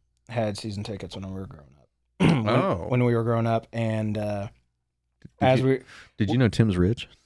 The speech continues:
Speaker 1: Oh, no. Back then, you didn't have to be.
Speaker 2: <laughs> That's true. That's true.
Speaker 1: For real. It, we actually sat way up top. There was one point we were all the way, all the way to the top. And for <laughs> halftime, we would stand on our seats and, it, like, like, put our, our,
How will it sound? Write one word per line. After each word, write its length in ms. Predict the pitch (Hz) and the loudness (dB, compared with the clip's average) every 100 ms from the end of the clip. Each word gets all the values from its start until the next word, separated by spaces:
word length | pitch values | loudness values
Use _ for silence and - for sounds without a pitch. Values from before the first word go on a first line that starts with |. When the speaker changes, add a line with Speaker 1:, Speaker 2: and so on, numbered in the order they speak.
| _ _ - | _ _ 2
Speaker 1:
Oh, 240 | 123 117 | 4 4
no. 400 | 104 98 95 139 | 0 -6 -2 4
Back 200 | 139 160 | 6 6
then, 240 | 165 254 240 | 6 4 6
you 80 | 190 | 6
didn't 160 | 226 | 6
have 160 | 302 - | 6 2
to 80 | 156 | 0
be. 140 | 131 | 0
Speaker 2:
<laughs> 720 | 233 175 170 170 170 131 - | -2 -2 -2 -2 -4 -8 0
That's 220 | 143 143 | 0 0
true. 200 | - 151 | 0 0
That's 200 | 254 127 | 2 -2
true. 460 | - 135 113 170 135 | 0 -2 -2 -2 -2
Speaker 1:
For 160 | 135 156 | 2 4
real. 280 | 233 139 | 6 4
It, 260 | 120 160 160 | 6 4 4
we 180 | 151 226 | 4 4
actually 300 | 165 - 120 | 4 2 -4
sat 280 | 131 120 120 | 2 2 2
way 160 | 120 | 2
up 160 | 110 - | 0 0
top. 260 | 131 123 120 | 2 2 0
There 160 | 123 | 2
was 100 | 143 | 2
one 220 | 127 120 123 | 2 0 0
point 220 | 120 120 | 0 -2
we 80 | 117 | -2
were 120 | 107 107 - | -4 -6 2
all 280 | 127 156 | 6 8
the 60 | 151 | 6
way, 160 | 135 131 | 4 4
all 120 | 120 | 4
the 60 | |
way 160 | 117 113 | 2 -2
to 100 | - | -4
the 100 | - | -12
top. 300 | 101 92 - _ _ _ _ _ _ - | -12 -12 -14 _ _ _ _ _ _ 0
And 180 | 120 113 | 0 0
for 100 | 113 | 2
<laughs> 0 | |
halftime, 600 | 131 131 - 156 131 - | 2 2 4 4 4 2
we 80 | 151 | 0
would 100 | 120 | 0
stand 220 | 123 127 | 0 0
on 60 | 123 | 0
our 120 | 117 | -2
seats 240 | - 120 | -4 -4
and, 160 | 120 113 | -4 -6
it, 100 | 92 120 - | -8 -16 -8
like, 280 | 120 101 - _ _ _ _ _ _ _ _ | -6 -6 -10 _ _ _ _ _ _ _ _
like, 200 | 107 98 | -6 0
put 100 | 135 | 2
our, 180 | 113 123 - | 2 -2 -8
our, 460 | 139 113 107 104 87 | -2 0 0 -2 -8